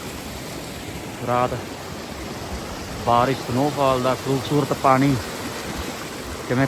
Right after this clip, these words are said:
ਘੁੰਮ ਰਿਹਾ ਗਾ। ਤੇ ਹੌਲੀ ਹੌਲੀ ਆਪਾਂ ਜਾ ਰਹੇ ਹਾਂ ਉੱਪਰ ਨੂੰ ਹੁਣ।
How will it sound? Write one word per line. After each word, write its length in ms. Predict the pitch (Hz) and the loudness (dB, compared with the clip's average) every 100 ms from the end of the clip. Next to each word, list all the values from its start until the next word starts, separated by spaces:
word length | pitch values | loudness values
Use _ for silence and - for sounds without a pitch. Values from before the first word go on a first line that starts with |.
| 156 | 4
ਘੁੰਮ 160 | 135 | 4
ਰਿਹਾ 220 | 120 123 143 | 6 6 6
ਗਾ। 140 | 160 - - - - - - - - - - - - - - - - - - - | 4 2 -10 -12 -12 -12 -12 -14 -14 -14 -14 -14 -14 -14 -14 -14 -14 -14 -14 -4
ਤੇ 300 | 113 113 110 92 | 0 2 2 4
ਹੌਲੀ 200 | 123 139 | 6 6
ਹੌਲੀ 180 | 135 135 | 6 6
ਆਪਾਂ 240 | 120 120 | 6 4
ਜਾ 200 | 117 113 | 6 8
ਰਹੇ 160 | 120 131 | 8 6
ਹਾਂ 60 | |
ਉੱਪਰ 260 | 131 - 123 | 4 2 4
ਨੂੰ 120 | 127 | 4
ਹੁਣ। 140 | 131 | 4